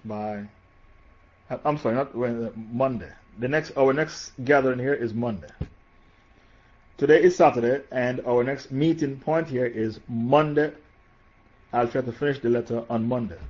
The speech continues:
not Wednesday, Monday, inshallah. Uh, I'll take five questions about what you've just heard.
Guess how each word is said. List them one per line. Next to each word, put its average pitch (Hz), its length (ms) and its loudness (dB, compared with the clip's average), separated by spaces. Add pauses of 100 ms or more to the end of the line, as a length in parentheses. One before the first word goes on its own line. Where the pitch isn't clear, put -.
(180)
not 117 140 -8
Wednesday, 117 280 -8
Monday, 110 400 -6
inshallah. 113 420 -10 (800)
Uh, - 60 -14 (1160)
I'll 160 440 6
take 202 220 8
five 165 280 8
questions 170 460 4
about 139 280 6
what 120 220 0
you've 117 200 -2
just 113 160 -4
heard. 117 260 -6